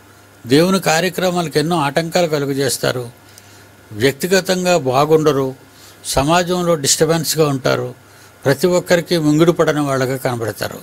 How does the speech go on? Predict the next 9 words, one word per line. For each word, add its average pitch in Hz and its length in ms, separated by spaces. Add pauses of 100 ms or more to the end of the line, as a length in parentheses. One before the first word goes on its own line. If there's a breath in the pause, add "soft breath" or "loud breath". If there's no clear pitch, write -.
ఎందుకంటే 160 520 (680 loud breath)
ఒక - 80 (160)
corrupted 202 540 (320)
పర్సన్స్‌లా 175 520 (100)
మారిపోతారు 135 560
వాళ్ళు. - 180 (1160 loud breath)
అలాంటి 185 320
వాళ్ళు 208 220 (460)
ఏమిచ్చినా, 190 440